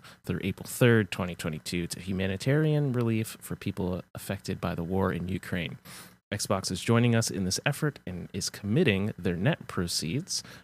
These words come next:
for Fortnite during this time, uh, so that we can get more aid to the people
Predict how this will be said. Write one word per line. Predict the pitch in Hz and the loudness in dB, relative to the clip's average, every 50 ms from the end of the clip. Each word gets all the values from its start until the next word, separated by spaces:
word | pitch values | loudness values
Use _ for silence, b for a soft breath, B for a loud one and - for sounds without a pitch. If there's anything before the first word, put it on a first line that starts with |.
| B - | B -14
for | - - | -12 -10
Fortnite | - - - 147 156 - 131 139 123 98 | -4 0 0 2 2 4 2 2 2 2
during | 113 113 107 101 | 2 2 2 2
this | 95 - - | 0 0 2
time, | - 160 147 151 151 151 151 151 B B B B B B B B - | 4 4 6 6 4 4 2 -2 B B B B B B B B -2
uh, | 180 - 92 90 - | 0 0 0 0 2
so | - - - 127 | 2 4 4 4
that | 110 113 - | 4 4 2
we | - 110 135 | 2 -2 -2
can | - - - 107 92 87 - | -2 -2 -4 -2 -2 -2 -2
get | - 123 117 - - - | 0 0 0 0 -2 -2
more | 92 104 117 123 - - | 0 2 2 2 2 0
aid | - 175 120 90 104 - - - _ _ _ _ _ - | 0 0 0 -2 -2 -6 -8 -18 _ _ _ _ _ -10
to | - 277 | -8 -4
the | - 190 | -4 -4
people | - - - - - - 90 101 | -6 -6 -10 -8 -6 -6 -6 -6